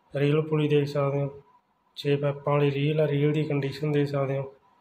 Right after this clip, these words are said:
ਪਾਈਪਾਂ ਦੀ condition ਦੇਖ ਸਕਦੇ ਹੋ, cutter ਦਾ tool ਦੇਖ ਸਕਦੇ ਹੋਗੇ।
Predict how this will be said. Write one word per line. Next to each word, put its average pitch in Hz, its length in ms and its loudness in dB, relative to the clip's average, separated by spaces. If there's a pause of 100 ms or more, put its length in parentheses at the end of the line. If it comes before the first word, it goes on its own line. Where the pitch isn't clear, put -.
(300)
ਪਾਈਪਾਂ 147 340 2
ਦੀ 147 100 2
condition 147 480 0
ਦੇਖ 156 160 2
ਸਕਦੇ 143 260 -2
ਹੋ, 139 80 0
cutter 143 360 -2
ਦਾ 143 140 2
tool 135 300 -2
ਦੇਖ 131 200 -2
ਸਕਦੇ 127 340 -4
ਹੋਗੇ। 123 220 -8